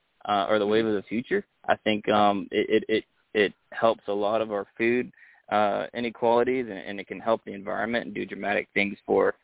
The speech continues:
for us as a whole. And, and I really think the more re-, small regenerative farms we ha-, have out there, the better off we'll be. Um, and, and just one more point, talking about, um, you were mentioning the farmer's market and how, you know,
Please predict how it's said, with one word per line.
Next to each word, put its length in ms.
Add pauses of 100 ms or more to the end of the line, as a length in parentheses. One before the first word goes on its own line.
(380)
for 280
us 180
as 100
a 60
whole. 320
And, 260
and 180
I 60
really 300 (100)
think 240 (160)
the 80
more 200
re-, 120 (100)
small 200
regenerative 360
farms 240
we 120
ha-, 260 (100)
have 200
out 180
there, 160
the 100
better 260
off 200
we'll 220
be. 280 (400)
Um, 380 (180)
and, 200
and 140
just 160 (220)
one 240
more 220
point, 420 (140)
talking 340
about, 380
um, 340 (320)
you 220
were 60
mentioning 300
the 140
farmer's 320
market 420
and 80
how, 260
you 100
know, 100